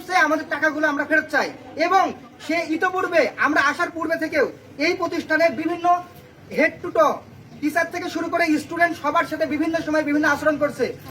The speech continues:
যেগুলো এমন আচরণ করছে যেগুলো বলা উচিত নয়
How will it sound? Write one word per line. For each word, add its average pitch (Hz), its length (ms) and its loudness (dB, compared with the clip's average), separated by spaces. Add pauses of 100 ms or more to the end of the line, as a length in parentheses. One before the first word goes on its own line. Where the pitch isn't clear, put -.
(240)
যেগুলো 311 380 2 (680)
এমন 311 220 4
আচরণ 349 260 -2
করছে 349 180 -6
যেগুলো 320 260 -2
বলা 311 200 4
উচিত 302 240 0
নয় 240 180 -2